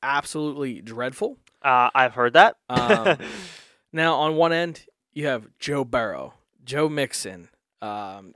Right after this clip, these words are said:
Speaker 1: Ja'Marr Chase, T Higgins, um,
Speaker 2: Tyler
Speaker 1: s-,
Speaker 2: Boyd.
Speaker 1: Tyler Boyd. Some of these big name, big name players. There, there's a reason why the Bengals went to the Super Bowl last year. It's 'cause of those five players.
Speaker 2: That's twelve and four again this year.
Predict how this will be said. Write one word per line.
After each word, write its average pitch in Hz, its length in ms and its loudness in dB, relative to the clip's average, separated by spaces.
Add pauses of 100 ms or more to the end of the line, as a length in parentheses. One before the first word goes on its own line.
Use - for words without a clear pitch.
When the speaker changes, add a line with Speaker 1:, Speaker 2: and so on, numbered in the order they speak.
Speaker 1:
Ja'Marr 147 420 2
Chase, - 600 -2 (180)
T 175 240 -4
Higgins, 120 760 -2 (560)
um, 127 80 0
Speaker 2:
Tyler 147 120 6
Speaker 1:
s-, 143 100 2
Speaker 2:
Boyd. 147 420 6
Speaker 1:
Tyler 160 260 4
Boyd. 156 220 2
Some 160 200 -2
of 160 60 -6
these 151 200 -6
big 151 320 -2
name, 147 480 -6 (320)
big 156 160 -4
name 160 260 -6
players. 139 640 -4 (520)
There, 135 140 -6
there's 143 320 -4
a 151 40 -4
reason 165 180 -2
why 165 100 4
the 139 80 0
Bengals 151 280 -2
went 143 140 -4
to 135 40 -8
the 123 40 -6
Super 143 240 -2
Bowl 135 140 4
last 131 300 0
year. 131 260 -4 (480)
It's 123 100 -14
'cause 156 160 -4
of 127 80 -4
those 151 180 4
five 143 320 4
players. 123 360 -2
Speaker 2:
That's 131 220 -6
twelve 143 260 4
and 151 120 -4
four 156 220 8
again 147 200 4
this 143 200 -2
year. 131 360 -2